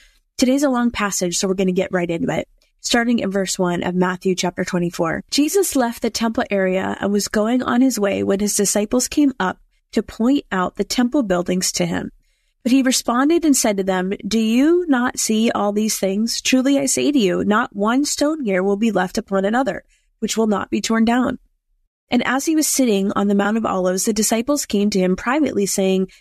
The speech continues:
"Tell us, when will these things happen? And what will be the sign of your coming and the end of the age?" And Jesus answered and said to them, "See to it that no one misleads you, for many will come in my name, saying,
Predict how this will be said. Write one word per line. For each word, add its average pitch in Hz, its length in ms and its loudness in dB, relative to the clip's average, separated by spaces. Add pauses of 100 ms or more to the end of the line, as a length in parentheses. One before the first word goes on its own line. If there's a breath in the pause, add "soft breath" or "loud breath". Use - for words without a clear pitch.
(140)
"Tell 320 220 -2
us, - 320 -4
when 214 320 2
will 311 120 2
these 294 200 0
things 262 220 0
happen? - 460 -4 (420 soft breath)
And 226 160 2
what 240 180 0
will 302 120 0
be 262 140 2
the 262 100 0
sign 208 260 0
of 220 80 0
your 220 100 0
coming 226 480 0
and 196 140 0
the 202 100 2
end 190 140 0
of 196 80 0
the 202 140 2
age?" - 400 -2 (480)
And 254 120 4
Jesus 339 420 4
answered 240 420 0
and 220 120 0
said - 280 0
to 226 100 -2
them, 208 300 -4
"See 359 380 0
to 226 160 0
it 208 160 -2
that - 120 -4
no 214 180 2
one 240 200 0
misleads 202 480 0
you, - 160 -4 (160)
for 233 100 0
many 214 300 2
will 269 120 2
come 240 240 0
in 247 120 0
my 262 120 2
name, 190 320 2
saying, 190 380 0